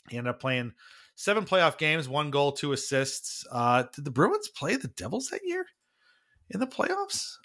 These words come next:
Uh, they did not. They lost to the Capitals. Um, but, uh, yeah, and then he, and then he retired and, uh, is now,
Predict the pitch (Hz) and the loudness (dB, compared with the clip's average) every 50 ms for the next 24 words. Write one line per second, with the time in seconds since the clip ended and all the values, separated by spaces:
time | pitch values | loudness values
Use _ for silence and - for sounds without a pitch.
0 | - 147 151 160 170 170 170 170 175 175 175 175 - - - 131 139 127 123 113 | -2 2 4 6 8 8 8 8 8 8 8 8 6 4 4 4 4 6 6 2
1 | 123 104 - - _ - 104 101 95 - - - _ - - - - - _ _ | 2 0 0 -4 _ -8 -6 -6 -6 -6 -8 -12 _ -14 -14 -14 -14 -16 _ _
2 | - - - - _ 117 113 117 120 123 123 127 127 123 123 123 120 120 120 117 | -20 -20 -20 -16 _ -6 -2 2 4 4 6 6 6 6 6 4 2 0 -6 -8
3 | 113 101 - _ _ _ _ _ - 135 127 123 - - 135 127 120 120 117 117 | -10 -12 -14 _ _ _ _ _ 0 0 0 0 -2 -2 0 0 2 0 -2 -4
4 | - _ _ _ _ _ _ _ _ - 151 202 - - - _ - 139 131 131 | -8 _ _ _ _ _ _ _ _ 0 0 0 0 -2 -6 _ -8 -6 -2 0
5 | 139 139 147 156 156 139 - 147 139 151 165 175 180 175 - 262 185 226 180 101 | 0 0 0 -4 -6 -6 -6 -2 0 2 2 2 0 2 4 4 4 4 2 0
6 | 78 - _ - 139 135 139 139 139 139 139 135 127 135 135 135 135 135 135 131 | -2 -8 _ -2 0 2 2 2 0 -2 -4 -6 -2 0 2 2 2 2 0 0
7 | 135 143 135 117 117 127 143 175 202 190 170 170 185 180 | -2 -6 -6 -4 -2 -2 0 2 2 4 2 2 2 0